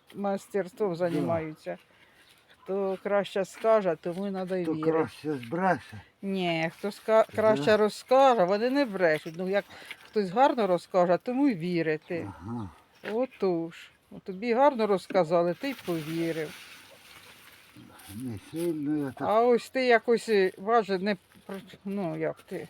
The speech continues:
Speaker 1: не хочеш розказувати, то тобі ніхто й не повірить.
Speaker 2: То я показую, чи ти показуєш?
Speaker 1: Та я ж показую, як
Speaker 2: Ну,
Speaker 1: ти
Speaker 2: то, що ти
Speaker 1: гребешся тут.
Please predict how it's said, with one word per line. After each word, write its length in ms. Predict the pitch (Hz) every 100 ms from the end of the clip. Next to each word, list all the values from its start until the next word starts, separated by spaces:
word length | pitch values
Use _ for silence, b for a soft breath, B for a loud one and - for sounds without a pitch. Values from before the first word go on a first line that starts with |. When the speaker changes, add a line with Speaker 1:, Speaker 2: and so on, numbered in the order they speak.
| -
Speaker 1:
не 120 | 185 185
хочеш 300 | 240 185 175
розказувати, 680 | 165 - 170 160 160 156 - B B _
то 120 | 196
тобі 340 | - 185 190 190
ніхто 300 | 175 - 170
й 60 |
не 120 | 160
повірить. 760 | - 160 143 165 - 165 - - _ - - -
Speaker 2:
То 140 | 208 214
я 80 |
показую, 800 | - 196 - 196 143 98 120 113 101
чи 80 | 143
ти 200 | - 139
показуєш? 680 | - 107 - 104 87 87 98
Speaker 1:
Та 100 | 180
я 160 | 214 196
ж 100 | -
показую, 540 | 208 180 208 190 170 160
як 100 | 160
Speaker 2:
Ну, 100 | 160
Speaker 1:
ти 60 | 180
Speaker 2:
то, 40 |
що 80 | 175
ти 60 | 175
Speaker 1:
гребешся 440 | 180 165 165 175
тут. 120 | 143